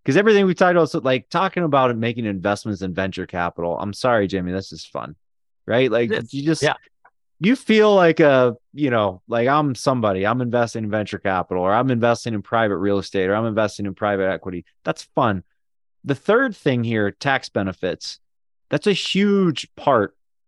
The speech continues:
Speaker 1: of investing in alternatives. And it's funny because I always talk about triple net returns, right? So it doesn't matter what an investor theoretically grosses as gross returns.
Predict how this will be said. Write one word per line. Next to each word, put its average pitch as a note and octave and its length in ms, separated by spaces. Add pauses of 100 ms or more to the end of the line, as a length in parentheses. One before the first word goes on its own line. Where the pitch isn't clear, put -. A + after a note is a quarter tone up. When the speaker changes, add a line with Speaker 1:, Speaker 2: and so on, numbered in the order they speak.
(120)
Speaker 1:
of A2 440 (180)
investing A2 500
in G2+ 140
alternatives. F2 760 (500)
And A#2 120
it's - 160
funny B2+ 480
because A2 640 (320)
I C3+ 80
always D#3+ 200
talk C#3+ 140
about A#2+ 180
triple A#2+ 260
net G2+ 160
returns, E2 440
right? F#2 280
So G2 240
it - 60 (260)
doesn't E3+ 260
matter C3+ 380
what A2+ 280
an A2 80
investor G2+ 600
theoretically G#2 720
grosses F#2+ 600
as F#2+ 240
gross G2+ 400
returns. F#2 600